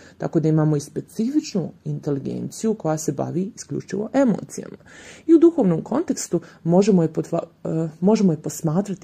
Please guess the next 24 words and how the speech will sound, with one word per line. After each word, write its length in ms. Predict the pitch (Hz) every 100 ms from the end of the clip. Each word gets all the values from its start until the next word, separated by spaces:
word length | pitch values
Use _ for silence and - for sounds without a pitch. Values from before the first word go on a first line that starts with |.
| -
upravo 340 | 196 - 160
kroz 340 | 156 160 151 -
to, 240 | 262 254 226 - -
a, 300 | - 170 165 165
kroz 280 | 196 233 -
koju 280 | 170 156
čakru 440 | 143 156 143 - 143
izlazi 520 | 180 254 214 196 170 -
i, 240 | 190 180 -
a, 320 | 165 160 151
na 140 | 151
koji 240 | 143 185 160
način 540 | 151 156 156 160 151
se 280 | 143 - 156 -
upravo 400 | 156 - 147 143
ophodimo 540 | 160 - 156 143 143 139
prema 320 | 147 147 139
okolini 440 | 135 139 139 139
preko 340 | 135 139 - - 135
iste. 420 | 131 - - - - - - - - - - - - - _
A, 280 | 214 220 226 220
tako 340 | 269 359 302
da 260 | 180 151 143 139 - _ _ _ _ _ - -
znakovi, 720 | 175 170 190 214 233 180 160